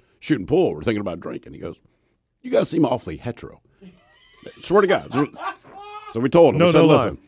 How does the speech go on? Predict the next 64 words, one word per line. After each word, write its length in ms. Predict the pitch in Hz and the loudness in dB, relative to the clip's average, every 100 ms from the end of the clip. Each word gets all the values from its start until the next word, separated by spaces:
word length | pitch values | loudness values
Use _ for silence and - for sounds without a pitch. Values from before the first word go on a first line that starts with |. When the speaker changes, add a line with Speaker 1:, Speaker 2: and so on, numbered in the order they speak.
| _ _ _ _ _ _ _ - | _ _ _ _ _ _ _ -10
Speaker 1:
we're 100 | - | -2
not 140 | 131 127 | 0 0
gonna 120 | 117 | -2
lie 120 | 101 | -4
to 100 | 73 | -6
you, 60 | 71 | -12
man. 220 | 71 71 _ _ _ _ _ _ _ _ _ | -14 -18 _ _ _ _ _ _ _ _ _
We 160 | 107 | 2
are 140 | 107 117 | 4 4
hetero, 480 | 110 - 76 67 _ _ | 0 -6 -16 -18 _ _
and 140 | 95 | -6
we're 80 | 98 | -6
broke, 400 | 85 95 80 - _ _ _ | -4 -4 -4 -10 _ _ _
and 120 | 117 | -10
we're 80 | - | -4
hoping 260 | 107 101 90 | -4 -2 -6
you 60 | |
guys 220 | 85 87 | -6 -8
will 60 | 85 | -6
buy 120 | 90 | -6
us 100 | 85 | -6
drinks 300 | - 95 82 | -8 -10 -10
'cause 120 | - | -12
you're 100 | 73 | -14
flirting." 340 | 78 104 82 80 | -12 -10 -10 -12
He's 120 | 98 | -12
like, 140 | 104 | -8
"That's 200 | 147 156 | -2 0
the 60 | 170 | 0
most 200 | 151 - | -4 -6
pathetic 340 | 113 117 95 | -6 -4 -4
thing 180 | - 90 | -8 -12
I've 100 | 73 | -12
ever 160 | 71 69 | -16 -10
heard." 360 | 135 123 - _ _ _ | -8 -8 -10 _ _ _
And 80 | 90 | -8
I'm 60 | 95 | -6
like, 160 | 95 - _ _ | -6 -10 _ _
"We're 180 | 82 135 | -2 2
not 140 | 240 | 4
gonna 140 | 196 156 | 2 0
lie 120 | 147 | -2
and 80 | 107 | -2
say 100 | 113 | -6
it's 140 | 82 82 | -10 -14
not." 200 | - _ _ _ _ _ - | -18 _ _ _ _ _ -6
And 120 | 127 | 2
then 100 | 139 | 4
they 80 | 123 | 4
started 240 | - 101 | 2 -6
buying 220 | 87 87 | -4 -6
us 80 | 80 | -8
drinks. 280 | - - - - | -14 -20 -20 -8
Speaker 2:
Yeah. 120 | 127 | -2
Speaker 1:
They 120 | 160 | 0
bought 280 | 120 175 226 | 4 4 4
us 120 | 185 | 2
drinks 520 | 135 175 147 123 - - | 2 2 2 -4 -12 -4
'cause 80 | |
Speaker 2:
Mission 360 | 117 160 165 156 | 0 2 2 6
Speaker 1:
we 80 | 156 | 6
were 80 | 139 | 6
Speaker 2:
accomplished. 600 | 139 165 180 175 123 | 6 4 6 4 0
Speaker 1:
honest 20 | - | -10